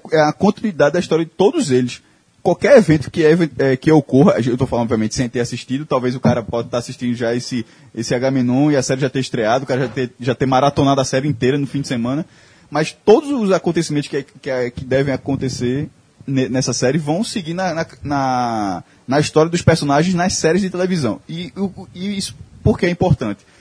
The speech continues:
Porque se for algo muito maior, pode influenciar no cinema, como o cinema, mas isso geralmente não acontece, mas o cinema geralmente influencia na série. Por exemplo, o even-, o evento de Vingadores um, que é a invasão Chitauri, que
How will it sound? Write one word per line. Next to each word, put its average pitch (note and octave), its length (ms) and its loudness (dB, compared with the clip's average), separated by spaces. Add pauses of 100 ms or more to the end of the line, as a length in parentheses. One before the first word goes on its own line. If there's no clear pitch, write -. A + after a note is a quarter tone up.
(260)
Porque - 260 -4
se D4 120 -8
for - 180 -4
algo F3+ 200 -2
muito G3+ 260 -2
maior, E3 240 2
pode G3 240 -2
influenciar F#3+ 400 -4
no G3 80 -8
cinema, F3+ 380 -6
como G#3 220 -2
o A3+ 40 0
cinema, F3 480 -8
mas C3+ 340 -10 (100)
isso C3+ 220 -10
geralmente B2 380 -2
não A#2+ 60 -2
acontece, A2 400 -6 (140)
mas D3+ 200 -4
o F#3+ 60 -6
cinema E3 320 -6
geralmente E3+ 440 -4
influencia G3 680 -2
na C3 100 -2
série. E2 320 -6 (640)
Por E3 100 6
exemplo, C#3+ 360 2
o D#3 40 8
even-, C3 380 4
o C#3 260 4
evento B2 320 4
de C3 60 0
Vingadores B2 560 4
um, C#3+ 100 4
que C#3 100 -4
é A#2 280 4
a G2+ 100 -2
invasão A#2+ 320 4
Chitauri, B2 580 2 (1300)
que C3 520 2